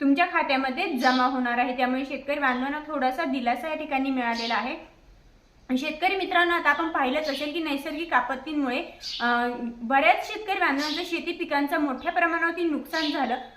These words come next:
आणि यापूर्वी शेतकरी बांधवांना त्यांच्या खात्यामध्ये हा रब्बी पीक विमा जमा व्हायला हवा होता, कारण शेतकरी बांधवांचं नुकसान मोठ्या प्रमाणावरती झालेलं आहे. एकीकडे, अ, शेतकरी बांधवांच्या पिकाला योग्य भाव भेटत नाही, दुसरीकडे नैसर्गिक आपत्ती अस-, अ, नैसर्गिक आपत्तींमुळे शेतकरी बांधवांचं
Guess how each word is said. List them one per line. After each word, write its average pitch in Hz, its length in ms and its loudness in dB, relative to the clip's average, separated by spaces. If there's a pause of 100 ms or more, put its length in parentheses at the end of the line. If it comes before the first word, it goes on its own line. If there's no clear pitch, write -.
(120)
आणि 320 260 2
यापूर्वी 370 440 0
शेतकरी 370 360 -4
बांधवांना 302 400 0
त्यांच्या 294 300 -4
खात्यामध्ये 339 500 -2
हा 339 160 0
रब्बी 285 260 -2
पीक 302 220 -8
विमा 285 280 -2
जमा 285 280 2
व्हायला 359 280 0
हवा 302 220 -2
होता, 269 300 -2 (380)
कारण 311 240 2
शेतकरी 403 340 -4
बांधवांचं 311 500 0
नुकसान 359 300 -2
मोठ्या 349 240 -2
प्रमाणावरती 302 600 -4
झालेलं 269 340 -2
आहे. 277 180 2
एकीकडे, 269 520 -4 (320)
अ, 233 220 4
शेतकरी 294 280 -2
बांधवांच्या 277 460 0
पिकाला 262 340 0
योग्य 254 320 -2
भाव 302 180 0
भेटत 294 360 -2
नाही, 285 240 -2
दुसरीकडे 254 440 -6
नैसर्गिक 269 560 -2
आपत्ती 262 420 -2
अस-, 277 280 -4
अ, 220 180 2
नैसर्गिक 302 480 -4
आपत्तींमुळे 320 600 0
शेतकरी 320 360 -6
बांधवांचं 269 500 0